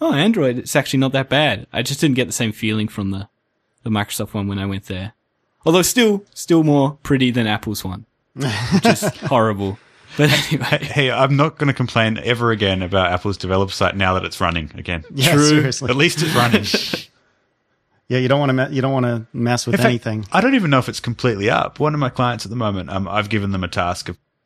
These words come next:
Speaker 3: uh, sign up for a developer account so we, we'll be able to submit your app when it's finished. And, uh, they haven't been able to do it yet 'cause
Speaker 1: Really?
Speaker 3: the, the enrollment is one of the sections that's still not, which is, um, you know, it's been down for almost four weeks now.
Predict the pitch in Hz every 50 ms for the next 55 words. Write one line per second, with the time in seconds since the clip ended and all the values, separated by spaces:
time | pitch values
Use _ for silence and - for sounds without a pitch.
0 | _ - - 101 95 87 - - 110 98 92 87 80 - - 87 85 85 82 82
1 | 87 90 90 95 87 - 92 80 80 82 - - 82 80 82 82 85 - _ -
2 | - - 92 82 92 87 85 82 80 80 - - - - - - 78 80 80 73
3 | - _ - 82 85 - - - 104 87 82 - - - _ _ _ _ - 110
4 | 113 120 120 127 135 131 156 156 131 104 95 90 85 80 78 - 131 151 - -
5 | - - - _ - - 101 208 254 285 330 - 131 113 117 117 110 107 104 101
6 | - _ _ _ _ _ _ _ - 110 107 104 104 110 113 120 117 104 90 85
7 | _ _ _ _ _ 101 98 92 95 98 98 95 95 87 90 - - 95 - -
8 | 98 - - - - - - 95 87 82 90 87 - _ _ _ _ _ _ _
9 | _ _ _ _ _ _ _ _ _ _ _ _ _ _ _ _ _ _ 104 -
10 | - 131 127 - 71 - 151 139 _ _ _ _ _ _ _ _ - 139 - -
11 | - - - - 165 156 160 165 165 - - - - - - 170 180 170 - -
12 | 190 185 175 185 214 214 - - - 170 - -